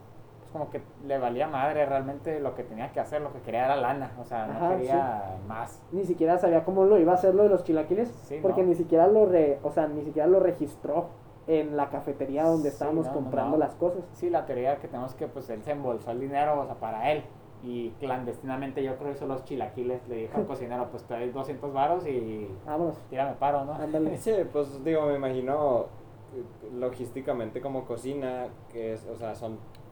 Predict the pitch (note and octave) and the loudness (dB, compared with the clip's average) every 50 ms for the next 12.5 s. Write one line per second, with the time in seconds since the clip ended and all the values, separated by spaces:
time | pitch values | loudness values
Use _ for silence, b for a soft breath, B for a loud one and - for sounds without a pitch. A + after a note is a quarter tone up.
0 | - - - - - - - - - D3 C3+ C3+ C3+ - C#3+ C3 - C#3+ C#3+ D3 | -20 -20 -20 -20 -20 -20 -18 -16 -8 -4 -2 -2 -2 0 -2 -2 2 2 2 2
1 | D3 - G3 G#3 G3 E3 B2 A#2+ - C#3 - B2+ A#2 A2+ A2 A2 G#2+ G2+ - C3 | 2 0 -2 -2 -2 -4 -6 -8 -10 -10 -8 -8 -8 -8 -8 -8 -10 -8 -6 -4
2 | B2 C3 C3+ A#2+ C#3 B2+ A#2 A#2 B2+ B2 - A#2 A2+ A#2 A#2 D3+ E3 D#3+ D#3 D#3 | -4 -2 -4 -4 -6 -8 -6 -6 -6 -6 -4 -6 -6 -4 -2 -2 0 2 2 2
3 | D3+ C#3+ C#3 C3+ B2 - - - E3 D#3+ - E3+ D#3 C#3 C3 C3 - C#3+ C#3+ C#3 | 2 2 0 -2 -4 -6 -2 -2 -2 0 0 0 0 0 0 0 0 0 0 2
4 | C#3+ C3+ B2+ B2+ C3 C3 B2 B2 B2 B2 A#2+ A2+ A#2 - B2 A#2 A#2 A2 A#2+ A#2+ | 2 4 4 6 6 4 4 2 0 0 -2 -2 -4 -6 -8 -8 -6 -6 -6 -4
5 | A#2 A2+ A#2 A#2 A#2 A#2 A#2 A#2 A#2 A#2 A#2+ C3+ C3 C3 C3+ C3 C3 C3+ C3+ C3 | -2 0 0 0 0 0 2 2 2 2 2 0 0 0 0 -2 -2 -2 -2 -2
6 | B2+ C3 C3+ C3 - - A#2 A2 G#2+ G#2+ A2+ A#2 A#2+ A#2+ A#2+ A#2 A2+ A2 G#2 G2 | -4 -4 -6 -8 -6 -6 -6 -4 -4 -4 -2 -2 0 0 0 -2 -2 -4 -6 -10
7 | F#2+ - - - - - - - A#2 A#2 A2+ G#2+ A#2 A2 G#2+ A2 A#2 - - C#3 | -14 -18 -20 -20 -20 -16 -12 -8 -6 -6 -4 -4 -4 -2 -2 -2 -4 -4 -6 -8
8 | A#2 G#2+ G#2+ G#2+ G#2+ B2 D3+ D#3+ F3 F3+ F3 E3+ E3 D3+ C#3+ G#3+ - F3 E3+ E3+ | -8 -8 -8 -8 -8 -4 0 2 4 6 6 6 6 6 4 4 4 6 6 6
9 | D3 D#3 D#3 D3+ D#3 D3+ D3+ D#3+ D#3+ D#3 E3 G#3 G3+ G3 F#3+ - - - G#3+ - | 6 4 4 4 4 4 4 6 6 6 8 8 6 6 4 0 0 0 2 4
10 | A3 G#3 G#3 G#3+ A3 A#3 A#3 A#3+ A#3 A3+ A3+ G#3+ A3+ G3 F#3 F#3 F#3+ - - - | 4 6 8 8 8 8 10 10 10 10 10 8 8 6 8 6 4 2 -4 -12
11 | - - - - - - G3 F3+ F3 E3+ D#3+ E3 E3 - G#3+ G#3 A3 A3 G#3+ G#3+ | -18 -18 -18 -18 -2 2 4 4 6 4 4 2 4 6 6 8 8 8 6 4
12 | A3 A#3 A3+ G#3 G#3 G3+ - - - | 0 -2 -2 -2 -4 -4 -6 -10 -18